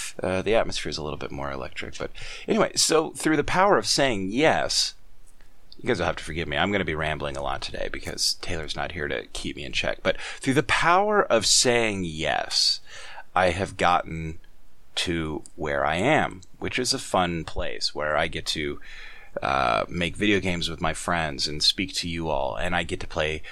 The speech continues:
you know, Dungeons and Dragons for an audience of, uh, you know, a couple hundred people, uh, every week. And, um, you know, all of this type of stuff.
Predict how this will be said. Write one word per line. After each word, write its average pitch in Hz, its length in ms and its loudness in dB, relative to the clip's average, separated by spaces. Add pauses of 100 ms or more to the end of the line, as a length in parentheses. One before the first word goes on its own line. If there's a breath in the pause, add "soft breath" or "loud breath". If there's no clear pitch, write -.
(160 loud breath)
you - 180 -8
know, - 200 -4
Dungeons 92 360 2
and 80 160 -4
Dragons 80 720 0
for 80 200 0
an 78 80 0
audience 73 540 -2
of, 69 180 -6 (200)
uh, 71 340 0
you 80 140 -8
know, 60 140 -6
a - 20 -6
couple - 260 -6
hundred 76 240 -6
people, - 480 -4 (320 loud breath)
uh, 76 380 0
every 78 240 -2
week. 71 400 -6 (280 loud breath)
And, 78 600 0 (440 soft breath)
um, 71 580 -2 (1300)
you 127 120 -2
know, 104 280 2 (580)
all 120 220 6
of 92 80 0
this 90 160 0
type - 240 -2
of - 80 -2
stuff. - 440 -4